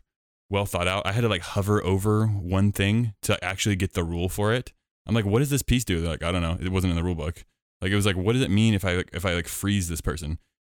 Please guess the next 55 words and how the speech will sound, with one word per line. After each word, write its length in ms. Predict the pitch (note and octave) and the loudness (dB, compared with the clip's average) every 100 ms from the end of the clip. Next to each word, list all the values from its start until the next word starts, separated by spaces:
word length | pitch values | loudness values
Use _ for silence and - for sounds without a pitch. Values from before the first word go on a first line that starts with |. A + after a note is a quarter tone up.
| _ | _
And 100 | - | -2
so 140 | F2 G2 F2+ | 0 -2 -2
it 180 | G2 F#2+ | -2 -2
was 260 | F2 F#2 - | -2 -2 -2
just 200 | G#2 - | -2 0
straight 180 | A2+ | 0
up, 120 | F2 F2 | 0 -4
this, 160 | F#2 | -6
there 160 | - F#2 | -2 -2
was 80 | E2+ | 0
nothing 340 | F2+ F#2+ G2 | -2 0 0
about 160 | F2+ D#2 | -2 -4
this 100 | E2 | -4
freeze 240 | F#2 F2 | -4 -4
token. 320 | - D2 D#2+ - _ - | -4 -6 -10 -12 _ -6
I 80 | |
had 60 | G2 | -4
to 80 | G2+ | 0
hover 260 | B2+ B2 | 0 2
over 220 | B2 A#2 F#2 | 2 2 0
it, 120 | F2 | 2
and, 120 | F#2 | 0
like, 100 | F2+ | 0
someone 240 | - A#2 | 0 2
had, 220 | F#2+ F#2 G2+ | 2 0 -2
like, 160 | D#2+ | -4
custom 260 | - A2+ G2+ | -2 0 2
wrote 140 | G2+ | 2
in, 160 | A2 G2 G2+ | 2 2 0
"Oh, 160 | A2 | 0
you 140 | D#2 F2+ | 0 -4
know, 40 | |
if 140 | F2 | -4
you 40 | F#2 | -6
freeze 280 | - D3 G#2+ | 0 0 2
them, 200 | F2+ F2+ - _ | 0 0 -6 _
they're 100 | G#2 | -6
stuck 300 | G2 A2 G#2 | 0 0 0
in 100 | G2+ | 0
place, 340 | F2+ A2+ G#2 - | 0 2 2 2
and 220 | E2 D#2+ | 0 0
they 80 | F2 | 0
don't 160 | F2 | -2
get 140 | E2 F#2 | -2 -2
to, 160 | F2+ - - | -2 -4 -10
when 160 | - G2+ | -2 0
it 40 | |
comes 140 | G2+ G2 | 2 2
to 40 | |
their 80 | F#2 | 2
move 240 | G2 A#2 | 4 2
turn, 200 | - F2 | 2 0
they 60 | F2 | 0
stay 240 | - G2+ | 0 0
there," 360 | F#2+ G2 E2+ E2 | 2 0 -2 -6